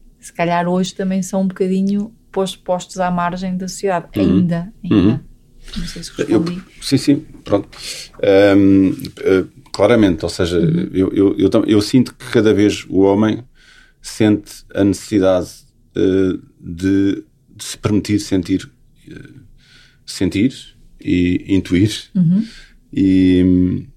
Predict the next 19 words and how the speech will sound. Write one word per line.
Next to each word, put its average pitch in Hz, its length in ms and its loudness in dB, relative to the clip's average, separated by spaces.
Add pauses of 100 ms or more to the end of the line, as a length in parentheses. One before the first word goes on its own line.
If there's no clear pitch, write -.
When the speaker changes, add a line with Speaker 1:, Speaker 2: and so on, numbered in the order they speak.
(880)
Speaker 2:
e 101 80 2
viver 117 360 4
essa 101 240 0
emoção 85 400 0
interior, 76 340 -2
não 73 100 -6
é? 90 120 -6 (180)
Speaker 1:
Uhum. 151 200 -8 (100)
Speaker 2:
E 90 180 -2
por 98 160 -6
isso 101 140 -2
é 98 40 2
que 110 380 -2 (380)
hoje, 107 340 4
cada 87 240 0
vez 87 200 2
mais, 92 680 -2
assistimos, - 800 -4 (600)
ahm, 101 420 2